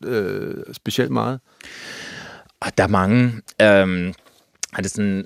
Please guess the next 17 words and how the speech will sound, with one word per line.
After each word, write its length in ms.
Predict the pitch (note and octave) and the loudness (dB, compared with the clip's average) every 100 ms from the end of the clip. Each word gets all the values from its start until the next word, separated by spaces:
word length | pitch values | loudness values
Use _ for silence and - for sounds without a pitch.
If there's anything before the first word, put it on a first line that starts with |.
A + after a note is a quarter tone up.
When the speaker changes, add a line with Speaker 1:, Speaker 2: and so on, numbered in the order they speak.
| - | -10
Speaker 2:
hvilken 420 | B2 A2 G2 A#2 A2 | -8 -4 -2 -2 -2
genre 600 | F#2 F2+ F#2+ G#2+ A#2 A2 F2+ E2 F#2 | -2 -2 -2 -2 -4 -4 -8 -14 -10
vi, 360 | G2+ F#2 F#2 | -6 -2 0
øh, 280 | F#2 F#2 F#2+ | 0 0 -2
vi 80 | F#2+ | 0
taler 240 | - A#2+ | 4 4
om? 80 | A#2 | 4
Men 220 | A2 G#2+ - - - | 2 0 -4 -18 -4
en 120 | A#2 A2+ | -2 -2
kunstner, 760 | - C3+ C#3 - - A2+ B2+ E3+ _ - - - - | 0 0 0 -4 0 2 2 -2 _ -16 -14 -4 2
der 140 | G#2+ | 2
har 220 | G2+ F#2+ | 2 -2
påvirket 480 | F#2 G2+ G2+ F#2+ G2+ | -2 -4 -4 -4 -4
mig 140 | F#2+ | -4
meget, 440 | F#2 F#2 G2 A#2 - | -2 0 0 -2 -2
det 120 | |
er 80 | G2+ | -2